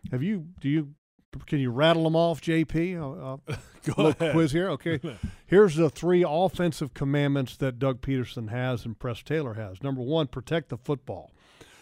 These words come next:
Speaker 1: Okay. They didn't do a perfect job of that against the Giants because they fumbled at the five-yard line going in. Travis Etienne did. So that's one area you didn't do a great job in. Create explosives. You actually did a pretty good job with explosive plays,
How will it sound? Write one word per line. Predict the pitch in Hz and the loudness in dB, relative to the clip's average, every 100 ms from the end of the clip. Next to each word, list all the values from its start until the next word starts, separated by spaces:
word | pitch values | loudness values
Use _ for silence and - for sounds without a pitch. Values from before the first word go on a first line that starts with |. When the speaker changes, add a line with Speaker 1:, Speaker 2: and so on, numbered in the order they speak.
| _ | _
Speaker 1:
Okay. | 131 135 - | -4 -4 -4
They | 147 | 0
didn't | 147 180 156 | 4 4 4
do | 160 160 151 | 4 4 2
a | |
perfect | - 160 151 165 123 | 0 0 0 0 -2
job | 139 147 151 | 0 0 0
of | 143 110 | -2 -4
that | 104 101 - _ _ _ - | -8 -10 -14 _ _ _ -8
against | 123 147 - | 0 0 0
the | 151 | -4
Giants | 120 139 143 127 | 0 2 2 0
because | - 123 147 117 | -4 -2 -2 0
they | 131 | -4
fumbled | 123 160 160 143 135 | -2 0 2 2 2
at | 127 | 0
the | 127 | -6
five-yard | - 143 143 139 120 139 143 127 | -6 -2 0 0 0 0 0 0
line | 123 120 120 | -4 -4 -4
going | 117 123 123 | -2 -2 0
in. | 123 123 | 0 -2
Travis | 113 127 120 110 127 | -4 -6 -6 -6 -6
Etienne | 117 123 117 113 104 | -6 -4 -4 -4 -6
did. | 92 - _ - - _ | -10 -16 _ -20 -20 _
So | - 117 | -8 -4
that's | 135 135 - - | -2 -2 -4 -12
one | 131 131 139 | -4 0 0
area | 131 127 | 0 0
you | 123 | 0
didn't | 127 135 113 | 0 -2 -2
do | 131 127 120 | 0 2 0
a | |
great | 98 135 123 | -2 -2 -2
job | 107 123 113 | -2 -2 -2
in. | 107 | -6
Create | 101 - 165 170 | -6 0 2 0
explosives. | 135 - 143 160 127 - - - - - _ _ _ | -4 -8 0 0 0 -10 -18 -20 -20 -20 _ _ _
You | 135 | 0
actually | 175 - 302 | 2 0 -6
did | 190 151 208 | -4 0 -2
a | |
pretty | - - 143 170 | -2 -4 -2 0
good | 180 185 | 0 -2
job | 135 156 220 190 127 | -2 -2 0 -2 -4
with | 117 | -6
explosive | 143 - - 139 127 170 143 | -8 -12 -6 -4 -4 -6 -12
plays, | - 180 220 131 | -6 0 2 0